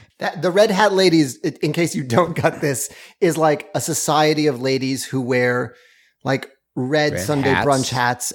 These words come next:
Speaker 1: and go see shows. It's very benign. It's not the current connotation of red hat.
Speaker 2: No, it's a very different vibe.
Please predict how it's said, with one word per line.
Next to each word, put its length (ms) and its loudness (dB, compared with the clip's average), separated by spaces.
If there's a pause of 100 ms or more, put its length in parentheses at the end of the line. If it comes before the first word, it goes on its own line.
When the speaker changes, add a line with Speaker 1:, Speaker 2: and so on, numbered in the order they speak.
Speaker 1:
and 220 -4
go 180 -2
see 220 -4
shows. 580 -4
It's 200 0
very 480 4
benign. 480 2
It's 180 -4
not 240 2
the 80 0
current 320 0
connotation 560 -4
of 120 -6
red 120 0
hat. 140 0
Speaker 2:
No, 100 0
it's 160 -4
a 60 -2
very 340 2
different 400 -2
vibe. 380 -2